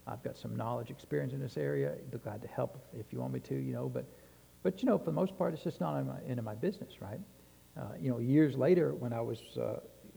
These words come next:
we've been going to Gatlinburg for many years, one of the times they were having some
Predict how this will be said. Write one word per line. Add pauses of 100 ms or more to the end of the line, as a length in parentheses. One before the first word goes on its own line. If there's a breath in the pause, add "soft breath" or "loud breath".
(140)
we've
been
going
to
Gatlinburg
for
many
years, (500 loud breath)
one
of
the
times
they
were
having
some